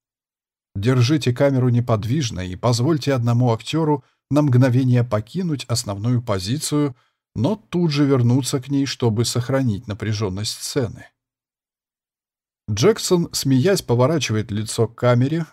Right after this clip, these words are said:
но через секунду вновь ловит взгляд собеседника. Когда актёры смотрят друг другу прямо в глаза,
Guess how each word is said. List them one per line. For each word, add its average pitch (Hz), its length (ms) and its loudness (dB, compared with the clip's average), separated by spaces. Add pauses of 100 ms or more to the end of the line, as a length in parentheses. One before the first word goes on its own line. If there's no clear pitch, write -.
(140)
но 120 240 -6
через 156 300 -4
секунду 151 500 -2
вновь 131 440 0
ловит 127 340 0
взгляд 104 420 -2
собеседника. 104 840 -6 (640)
Когда 120 340 4
актёры 120 360 0
смотрят 95 520 -2
друг 90 260 -6
другу 92 300 -8
прямо 107 340 -2
в - 60 -20
глаза, 98 480 -4